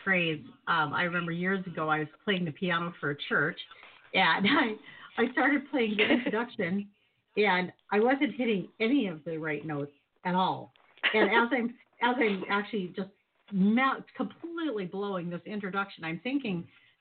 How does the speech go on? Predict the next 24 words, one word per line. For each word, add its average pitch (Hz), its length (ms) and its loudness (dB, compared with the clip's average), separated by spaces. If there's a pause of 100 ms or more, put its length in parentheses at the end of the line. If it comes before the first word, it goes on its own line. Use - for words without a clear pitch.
to 254 80 -2
myself, 196 520 2 (600)
"I 240 100 4
don't 415 160 4
know 277 360 2
how 262 140 2
they're 269 160 2
gonna 214 200 -2
know 208 180 0
what 220 220 -2
note 202 240 -4
to - 100 -20
start 226 220 0
on 160 160 -2
'cause 185 160 -4
I 175 80 -2
haven't 208 340 2
hit 233 160 0
any 196 380 -2
of - 80 -2
the 202 80 0
right 277 280 2
notes 247 240 2
yet." 392 320 0